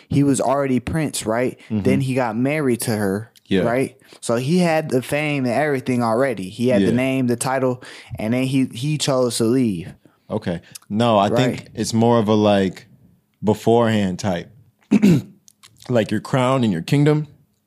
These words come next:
Speaker 2: with the love of your life. Like, uh,
Speaker 1: So I'm not anything.
Speaker 2: You're not anything. You're next in line for the throne, but you can either go get your throne or get your girl.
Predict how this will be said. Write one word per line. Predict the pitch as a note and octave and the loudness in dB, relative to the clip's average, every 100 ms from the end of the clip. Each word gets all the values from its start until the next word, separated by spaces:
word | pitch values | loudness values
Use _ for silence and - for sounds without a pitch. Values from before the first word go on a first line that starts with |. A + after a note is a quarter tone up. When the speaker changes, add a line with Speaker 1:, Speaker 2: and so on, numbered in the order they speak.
| _ _ _ _ | _ _ _ _
Speaker 2:
with | A2 | 2
the | G2+ | 4
love | A2 G#2 | 4 2
of | |
your | G#2 | 0
life. | F#2 F#2 D2 - _ _ _ _ _ _ _ - | 0 0 -2 -8 _ _ _ _ _ _ _ -4
Like, | G#2+ F#2 | -2 0
uh, | F2 E2 D2+ D2+ _ _ _ _ _ _ _ - | -2 -2 -4 -8 _ _ _ _ _ _ _ -4
Speaker 1:
So | D3 C#3 | -2 0
I'm | C#3+ | 0
not | D3+ D#3 C3 - | 0 -2 -4 -6
anything. | C3+ D#3+ D3+ B2+ C3 B2 B2+ - _ _ _ _ | -4 -2 -2 -2 -2 -4 -6 -14 _ _ _ _
Speaker 2:
You're | G#2+ A#2+ | -2 0
not | A#2+ | 2
anything. | A2+ A#2+ - G2 F#2 | 0 0 0 -2 0
You're | C#3 | 2
next | C#3+ C#3+ D3 | 4 2 2
in | C#3+ | 2
line | C3 B2+ | 2 2
for | A#2 | 0
the | G#2+ | 0
throne, | C3 C3+ B2+ B2 B2+ _ _ _ _ _ _ | 2 2 2 0 -4 _ _ _ _ _ _
but | G#2+ A#2 F#2+ - _ _ - | 0 0 0 -6 _ _ -4
you | A2 | -4
can | A#2 A2+ | 0 0
either | G#2 | 0
go | F#2+ A2 A#2 C3+ - _ _ _ _ - | 0 4 4 2 -2 _ _ _ _ -2
get | A#2+ | 2
your | B2+ | 2
throne | - B2 C#3+ B2 | 2 2 4 2
or | |
get | G2+ G2+ | 0 -2
your | G2+ | -2
girl. | F#2 F#2 D#2+ | -2 -4 -6